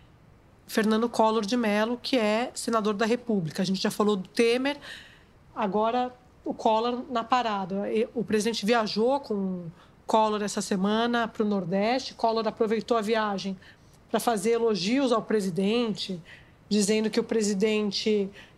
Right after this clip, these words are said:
que, que as acusações contra ele são uma tempestade que logo passará,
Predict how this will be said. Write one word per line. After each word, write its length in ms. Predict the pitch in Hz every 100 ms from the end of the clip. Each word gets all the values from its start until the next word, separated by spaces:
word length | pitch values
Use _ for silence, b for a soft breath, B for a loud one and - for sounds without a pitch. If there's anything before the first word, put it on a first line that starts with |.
| -
que, 180 | 214
que 200 | 214 -
as 80 | 226
acusações 500 | 208 226 214 - 233
contra 280 | 226 233 220
ele 100 | 214
são 160 | 196 220
uma 140 | 214
tempestade 680 | 226 214 220 - 220 214 196
que 140 | -
logo 260 | 214 208 202
passará, 800 | 196 196 220 196 196 240 277